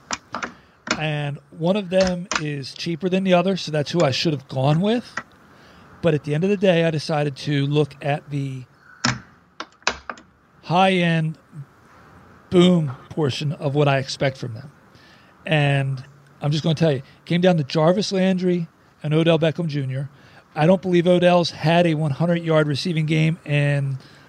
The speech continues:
like, thirty-three years or something like that. This is the week.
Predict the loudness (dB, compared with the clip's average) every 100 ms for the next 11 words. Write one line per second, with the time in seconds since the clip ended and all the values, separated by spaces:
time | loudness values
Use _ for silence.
0 | _ -4 -4 -4 0 0 0 -2 0 2
1 | 2 0 -2 -6 -6 -6 -6 -6 -8 -8
2 | -12 -20 -20 -20 -20 -20 -20 -10 0 2
3 | 2 0 0 2 2 2 -4